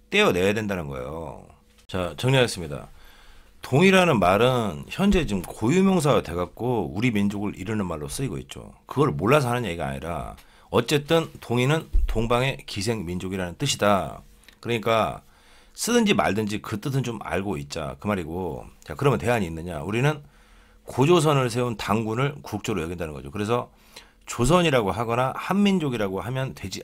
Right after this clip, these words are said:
않느냐 하는 겁니다. 근데 문제는 남북이 이렇게 갈라져 있다 보니까 조선이란 이 말은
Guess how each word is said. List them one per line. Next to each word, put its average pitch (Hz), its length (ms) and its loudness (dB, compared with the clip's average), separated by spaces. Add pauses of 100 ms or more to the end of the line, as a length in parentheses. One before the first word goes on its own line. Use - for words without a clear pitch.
않느냐 123 480 0
하는 104 220 -6
겁니다. 71 540 -12
근데 156 200 2
문제는 131 440 2 (1040)
남북이 175 480 8
이렇게 147 200 0
갈라져 143 380 4
있다 123 220 2
보니까 104 500 -2
조선이란 170 520 4
이 127 80 2
말은 113 440 6